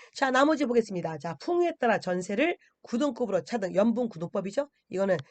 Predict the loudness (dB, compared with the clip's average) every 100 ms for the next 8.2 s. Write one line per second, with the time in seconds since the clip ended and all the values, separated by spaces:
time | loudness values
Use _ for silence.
0 | _ -16 -14 -4 -4 -2 -6 -6 -6 -6
1 | -8 -10 -18 -20 _ -6 -6 -4 -8 -8
2 | -12 -6 4 4 4 _ -4 -2 -2 -8
3 | -10 -8 -10 -8 -12 -12 _ _ -12 -10
4 | -10 -12 -12 0 2 2 -6 -20 _ -4
5 | -4 -4 -4 0 0 0 2 2 2 -4
6 | -18 -20 -20 -20 -20 -16 -14 -14 -6 -4
7 | -2 -6 -8 -14 _ _ -8 -8 -10 -16
8 | -18 -20